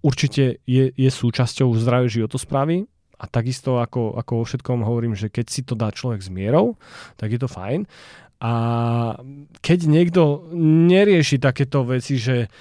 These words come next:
že etické dôvody, ekologické dôvody a chce si, chce ostať, e,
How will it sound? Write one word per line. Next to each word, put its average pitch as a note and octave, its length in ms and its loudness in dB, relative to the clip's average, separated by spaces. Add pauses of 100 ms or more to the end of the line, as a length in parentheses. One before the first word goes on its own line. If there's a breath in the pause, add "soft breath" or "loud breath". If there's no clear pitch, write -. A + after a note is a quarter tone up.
(300 soft breath)
že A2 160 -2
etické C3 560 0
dôvody, C3 640 0
ekologické C#3+ 480 -2
dôvody B2+ 560 -4
a A#2 80 -4
chce - 240 -6
si, - 160 -10
chce - 320 -4
ostať, D3 320 -2
e, - 400 -10